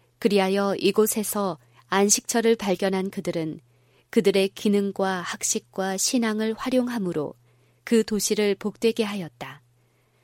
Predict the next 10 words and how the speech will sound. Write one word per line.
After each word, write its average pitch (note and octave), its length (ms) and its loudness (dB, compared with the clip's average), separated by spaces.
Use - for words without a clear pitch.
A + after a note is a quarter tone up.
그리고 F#3+ 500 2
여기에서 A#3 560 6
피난처를 B3+ 680 2
발견했던 G3 760 -2
많은 F3+ 320 -2
사람들은 G3 680 -4
로마교의 A#3+ 560 8
학정을 B3+ 500 2
저항하기 G#3 600 0
위하여 D#3 440 -4